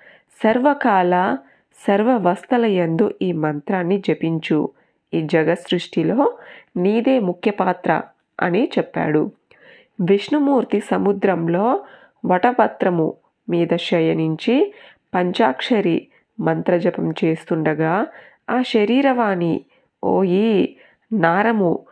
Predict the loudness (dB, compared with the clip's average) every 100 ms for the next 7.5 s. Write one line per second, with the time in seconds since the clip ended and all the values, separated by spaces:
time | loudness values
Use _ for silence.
0 | _ _ _ -2 0 2 2 2 0 2
1 | 2 2 -2 -8 _ _ -6 0 2 2
2 | 0 2 2 2 2 2 -4 _ _ -8
3 | -2 0 2 2 2 2 2 2 2 2
4 | 0 -6 -20 -8 -2 0 2 2 2 0
5 | -2 -6 _ _ -4 -2 0 0 0 0
6 | -2 -4 -2 -4 -6 _ _ _ -4 0
7 | 0 0 0 -2